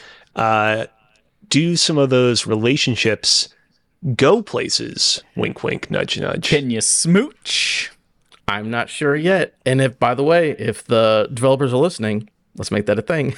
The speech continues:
Speaker 3: <laughs> I would love it.
Speaker 1: Ooh.
Speaker 3: This game did just come to early access, like, a week ago. So
Speaker 1: Mm.
Speaker 3: maybe that stuff isn't in there yet. Again, I didn't see that specifically. There was, you know, more s-, uh, statistical bonuses for the relationship stuff.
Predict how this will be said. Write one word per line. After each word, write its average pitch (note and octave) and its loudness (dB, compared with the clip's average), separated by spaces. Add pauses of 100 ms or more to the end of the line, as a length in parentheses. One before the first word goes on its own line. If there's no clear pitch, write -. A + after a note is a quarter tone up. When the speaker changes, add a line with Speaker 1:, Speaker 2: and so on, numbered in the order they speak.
(140)
Speaker 3:
<laughs> - -8
I - -2
would - 2
love E3 6
it. A2+ 4
Speaker 1:
Ooh. G#2+ 2
Speaker 3:
This B3 2
game G3 0
did D3 0
just C#3 0
come D3 -2
to C3 2
early A#2 2
access, A#2 -2
like, G#2 -2
a G2+ 4
week F#2 -4
ago. D3+ 0 (640)
So A#2 2 (140)
Speaker 1:
Mm. G#2 -4
Speaker 3:
maybe G#2 0
that G2 -2
stuff - -2
isn't F#2+ -4
in F2+ 0
there F2+ 0
yet. D#2+ -2
Again, G2+ -2
I D#3+ 0
didn't D#3+ -6
see C#3+ -4
that B2 -2
specifically. A2+ 0
There G#2+ 0
was, G2+ 0
you G#2+ 0
know, F#2+ -4 (720)
more B2 2
s-, - -6
uh, G#2 0
statistical G#2 -2
bonuses A2 0
for A2 -2
the G#2+ 2
relationship G#2+ -2
stuff. - -4